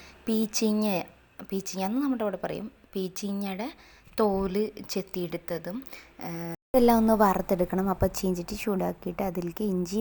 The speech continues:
വെളുത്തുള്ളി, മുളകും, ഏ, കറിവേപ്പിലയും മല്ലിയുടെ ഇലയും പിന്നെ കുറച്ച് കായപ്പൊടി ഞാൻ ഇടുന്നുണ്ട്. പിന്നെ ഉപ്പും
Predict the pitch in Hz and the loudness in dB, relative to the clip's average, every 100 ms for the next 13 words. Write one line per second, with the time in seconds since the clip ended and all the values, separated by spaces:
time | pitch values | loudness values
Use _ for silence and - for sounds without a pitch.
0 | 202 180 165 170 170 185 262 - - - | 0 0 -2 -2 -4 -4 -6 -12 -20 -20
1 | - - _ _ _ _ - 190 190 180 | -20 -20 _ _ _ _ -6 -2 -2 -2
2 | 170 214 370 - - - - - - 185 | -2 -4 -6 -10 -20 -20 -20 -18 -10 -8
3 | 175 175 - - 208 190 185 - 175 208 | -8 -8 -10 -2 0 0 -2 -4 -4 -2
4 | 269 - - - 185 185 180 180 175 175 | -4 -6 -18 -14 -10 -8 -4 -2 0 0
5 | 175 185 254 - - - - - - - | 0 -2 -4 -8 -14 -14 -14 -12 -12 -8
6 | 220 220 262 294 262 233 - - 262 196 | -6 -4 -6 -2 2 2 0 -2 2 4
7 | 185 196 202 202 190 165 165 156 156 156 | 4 6 6 6 4 4 2 2 2 2
8 | 156 202 320 - - - - - 220 226 | 2 2 0 -6 -12 -12 -8 -2 0 2
9 | 202 - - | 0 -2 2